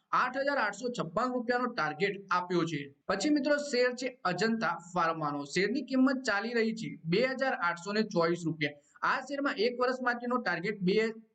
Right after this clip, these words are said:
બે હજાર પાંચસો અઠ્યાવીસ રૂપિયા અને આ શેરમાં માઇનસ રિટર્ન મળી શકે છે દસ ટકાનું. એટલે કે આ શેરમાં બી ઓ બી કેપિટલ માર્કેટથી અજંતા ફાર્માના શેરને સેલ રેટિંગ આપ્યું છે. કંપનીના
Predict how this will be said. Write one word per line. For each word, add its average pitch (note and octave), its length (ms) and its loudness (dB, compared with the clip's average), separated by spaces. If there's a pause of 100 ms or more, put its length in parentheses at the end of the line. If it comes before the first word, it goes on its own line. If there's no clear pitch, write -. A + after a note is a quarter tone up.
(100)
બે G3+ 240 4
હજાર C4 300 0
પાંચસો F3 340 -2
અઠ્યાવીસ G3+ 480 0
રૂપિયા D#3+ 320 -2
અને G3 180 -2
આ B3 220 -2
શેરમાં C4+ 500 -2
માઇનસ F#3 460 -2 (180)
રિટર્ન F#3 380 2
મળી G3 200 0
શકે F#3 240 -2
છે F3+ 140 0
દસ F3 160 0
ટકાનું. E3 340 -2
એટલે C4 120 -2
કે C4 100 -6
આ A#3 340 -2
શેરમાં B3 480 -2 (260)
બી E3+ 160 2
ઓ C#4+ 180 2
બી C#4+ 120 -2
કેપિટલ A#3 500 -2
માર્કેટથી A3 500 -2
અજંતા G#3+ 440 -2
ફાર્માના G#3 520 0
શેરને F#3 280 -2
સેલ G#3+ 520 0
રેટિંગ F3+ 400 -2
આપ્યું E3+ 340 -2
છે. D#3+ 120 -4 (260)
કંપનીના A3+ 380 -2